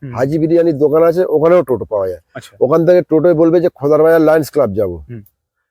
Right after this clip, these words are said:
Speaker 2: একদম আমার বাড়ির সামনেই নামিয়ে দেবে, চারা যেখানে, ওখানে আমার
Speaker 1: আচ্ছা, আচ্ছা।
Speaker 2: বাগান।
Speaker 1: আপনি একটা কাজ করুন,
Speaker 2: এবারে
Speaker 1: আমাদের যে দর্শক বন্ধুরা দেখছে,
Speaker 2: হ্যাঁ।
Speaker 1: তাদেরকে আপনার ফোন নাম্বারটা বলে দিন।
Speaker 2: আমার, হ্যাঁ, ফোন নাম্বারটা হচ্ছে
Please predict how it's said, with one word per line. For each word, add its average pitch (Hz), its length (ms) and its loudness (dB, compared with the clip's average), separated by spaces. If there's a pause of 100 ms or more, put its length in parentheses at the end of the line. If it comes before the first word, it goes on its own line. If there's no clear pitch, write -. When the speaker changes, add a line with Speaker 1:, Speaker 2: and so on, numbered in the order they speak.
(180)
Speaker 2:
একদম 135 380 2
আমার 165 160 2
বাড়ির 151 220 2
সামনেই 147 400 -2
নামিয়ে 139 240 2
দেবে, 113 320 0
চারা 127 260 0
যেখানে, 156 440 -2 (140)
ওখানে 131 280 -2
আমার 131 180 4
Speaker 1:
আচ্ছা, 113 140 -2
আচ্ছা। 117 120 0
Speaker 2:
বাগান। 156 200 2
Speaker 1:
আপনি 147 140 -4
একটা 202 140 2
কাজ 190 240 -4
করুন, 175 160 0
Speaker 2:
এবারে 147 280 4
Speaker 1:
আমাদের 165 220 0
যে 160 40 -8
দর্শক 151 240 -8
বন্ধুরা 180 240 -2
দেখছে, 156 460 -6
Speaker 2:
হ্যাঁ। 104 260 0
Speaker 1:
তাদেরকে 160 260 0
আপনার 175 120 0
ফোন 156 180 -2
নাম্বারটা 120 240 -4
বলে 107 160 -10
দিন। 113 240 -18
Speaker 2:
আমার, 143 240 4
হ্যাঁ, 131 160 0
ফোন 143 160 -2
নাম্বারটা 156 380 0
হচ্ছে 170 360 0